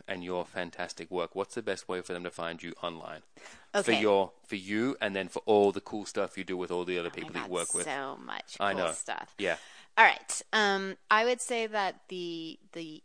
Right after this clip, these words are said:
Speaker 2: easiest way to know what I'm doing is to follow me on some form of social media. I
Speaker 1: Mm-hmm.
Speaker 2: am Challenge Her on Instagram and Twitter. That's Challenge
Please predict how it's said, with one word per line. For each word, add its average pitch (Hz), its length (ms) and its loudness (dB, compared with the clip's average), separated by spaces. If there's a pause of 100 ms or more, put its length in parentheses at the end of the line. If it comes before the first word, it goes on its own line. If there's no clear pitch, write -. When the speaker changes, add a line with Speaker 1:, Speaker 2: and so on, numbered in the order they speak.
Speaker 2:
easiest 254 540 -2
way 170 340 -4 (120)
to 190 80 -12
know 170 160 -4
what 165 120 -2
I'm 160 140 -6
doing 160 420 -8
is 160 340 -6
to 180 100 -12
follow 165 340 0
me 160 380 -8
on 151 400 -8
some 175 240 -12
form 180 160 -6
of 165 100 -8
social 156 320 -8
media. 208 480 0
I - 40 -10
Speaker 1:
Mm-hmm. 160 200 -6
Speaker 2:
am 151 100 -10
Challenge 160 460 -6 (120)
Her 214 360 2 (640)
on 160 240 -6
Instagram 170 680 -6 (180)
and 151 340 -10
Twitter. 190 380 -8 (120)
That's - 500 -20
Challenge 170 640 -8